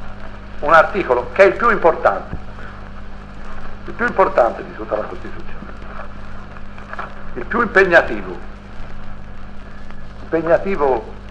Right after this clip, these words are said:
per noi che siamo al declinare, ma soprattutto per voi giovani,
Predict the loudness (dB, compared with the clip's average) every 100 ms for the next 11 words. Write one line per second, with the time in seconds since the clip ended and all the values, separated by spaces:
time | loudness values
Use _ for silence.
0 | -6 -6 -6 -8 -8 -8 -12 -14 -14 -12
1 | -10 -10 -8 -8 -8 -8 -8 -8 -8 -8
2 | -8 -10 -10 2 4 6 6 6 6 0
3 | -4 -4 -6 -10 -12 -2 0 4 4 6
4 | 2 2 -2 2 4 4 2 -2 0 2
5 | 2 2 2 2 0 2 2 2 4 2
6 | 2 -4